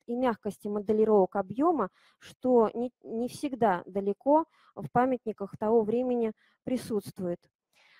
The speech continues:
Итак, остатки росписи Никольского собора Антонио Мон-, монастыря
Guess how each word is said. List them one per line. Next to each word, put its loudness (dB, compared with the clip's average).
Итак, 2
остатки 0
росписи 0
Никольского 2
собора 4
Антонио 2
Мон-, -2
монастыря -2